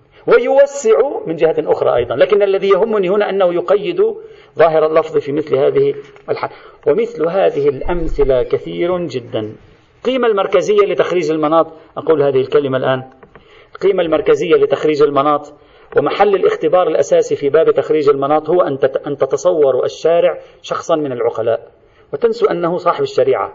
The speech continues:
وتتعاملوا معه كوالد، كشيخ عشيرة، كزعيم محلة، رئيس دولة، وتنظر كيف تفهمون مرادات المتكلم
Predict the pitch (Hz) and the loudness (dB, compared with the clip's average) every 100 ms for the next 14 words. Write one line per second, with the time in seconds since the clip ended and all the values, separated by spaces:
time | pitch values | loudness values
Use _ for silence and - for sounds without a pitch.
0 | - _ _ _ _ _ _ _ _ - | -16 _ _ _ _ _ _ _ _ -6
1 | 160 151 180 220 160 151 190 196 185 139 | 0 2 2 2 2 2 2 0 2 2
2 | 156 165 151 139 - - - 131 117 117 | 4 2 0 -2 -8 -6 -2 -2 -2 -6
3 | 190 156 131 123 117 - 110 113 120 107 | -2 2 2 0 -2 -4 -4 -4 -6 -6
4 | - 156 135 123 110 - _ _ _ _ | -6 -2 0 0 -2 -8 _ _ _ _
5 | 123 120 - 135 135 123 113 - - _ | -8 -8 -2 0 0 -2 -4 -8 -20 _
6 | _ _ _ _ _ _ _ _ _ _ | _ _ _ _ _ _ _ _ _ _
7 | _ - - - - 247 247 226 226 190 | _ -20 -20 -2 2 2 2 2 0 0
8 | 180 254 220 - 151 147 151 131 107 117 | 0 0 0 0 -2 -2 -2 -2 -4 -8
9 | - _ _ _ _ 151 135 135 131 143 | -16 _ _ _ _ -2 2 2 4 2
10 | - - - - _ _ _ _ - 123 | 0 -8 -20 -20 _ _ _ _ -14 -10
11 | 127 120 143 127 117 107 | -6 0 0 0 -2 -4